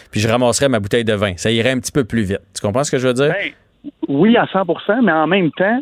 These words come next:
Speaker 2: euh, à l'époque, on avait un, un I G A à Sainte-Martine, et à Sainte-Martine, il n'y avait pas d'S A Q. Alors, on avait un comptoir S A Q dans notre épicerie.
Speaker 1: Mhm.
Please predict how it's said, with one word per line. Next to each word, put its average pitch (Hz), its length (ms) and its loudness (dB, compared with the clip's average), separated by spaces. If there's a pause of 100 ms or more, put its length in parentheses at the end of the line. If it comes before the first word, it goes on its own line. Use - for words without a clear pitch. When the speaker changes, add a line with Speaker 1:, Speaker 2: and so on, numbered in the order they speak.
Speaker 2:
euh, 131 320 4
à 139 140 -4
l'époque, 151 340 -2
on 139 100 0
avait 139 260 2
un, 127 380 0
un 131 160 0
I 139 140 4
G 135 220 2
A 160 60 4
à 156 120 -2
Sainte-Martine, 165 640 -2
et 143 160 2
à 147 100 -4
Sainte-Martine, 165 380 -4
il - 20 4
n'y 175 40 4
avait 123 120 0
pas 160 140 0
d'S 160 180 -2
A 147 100 0
Q. 135 140 -4 (440)
Alors, 151 200 -2
on 151 80 0
avait 143 160 -2
un 151 180 -4
comptoir 165 460 0
S 123 120 0
A 127 60 -2
Q - 140 -8
dans 143 180 0
notre 135 180 0
épicerie. - 320 -6 (240)
Speaker 1:
Mhm. 95 220 -2